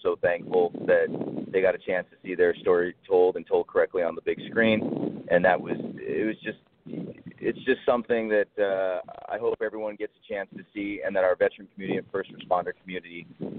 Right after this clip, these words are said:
sits down and watches it with, uh, their loved ones, because it will help them. It truly will. Twenty-two veterans a day take their lives, and, uh,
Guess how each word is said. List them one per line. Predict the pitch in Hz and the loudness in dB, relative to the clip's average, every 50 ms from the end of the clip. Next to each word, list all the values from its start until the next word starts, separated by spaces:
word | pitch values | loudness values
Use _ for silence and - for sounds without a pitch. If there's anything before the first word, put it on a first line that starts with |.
| - _ _ _ - | -14 _ _ _ 0
sits | 127 117 - - | 0 0 2 2
down | 113 101 101 101 98 | 4 4 4 4 2
and | 95 92 | 0 0
watches | 95 95 95 - 90 92 | 2 0 0 0 -4 -6
it | 98 - | -6 -6
with, | - 90 90 - 85 85 | -4 -4 -4 -2 0 0
uh, | 90 85 85 85 82 - | 2 2 2 0 0 0
their | 95 95 | -2 -2
loved | 92 95 92 92 - | 2 2 0 0 0
ones, | 95 98 98 90 90 _ _ _ _ - | -2 -4 -4 -4 -6 _ _ _ _ -16
because | 104 - 113 98 95 | -8 -4 -4 -4 -2
it | 101 | -2
will | 92 90 90 | -2 0 2
help | 92 92 92 104 | 2 2 2 2
them. | 104 104 - - - - - - | 0 -2 -4 -6 -10 -10 -10 -10
It | - | -10
truly | - - 104 98 95 | -10 -8 -6 -4 0
will. | 92 95 95 98 104 - - - - - - | 4 6 6 6 6 4 2 -6 -14 -10 -8
Twenty-two | 113 104 104 107 - - 107 95 | -6 -4 -6 -6 -8 -8 -6 -2
veterans | 98 95 95 - - 104 95 92 - | 0 0 0 0 -2 -12 -12 -12 -8
a | 90 | -4
day | 92 92 90 92 - | 0 0 0 0 -2
take | - 87 90 - | -6 -10 -8 -6
their | 95 90 | -4 -2
lives, | 87 87 85 85 87 87 _ _ _ _ _ _ _ _ _ _ _ - | 0 2 2 2 2 0 _ _ _ _ _ _ _ _ _ _ _ -12
and, | 92 85 87 85 | -10 -8 -2 0
uh, | 87 85 85 85 85 | 2 4 4 4 2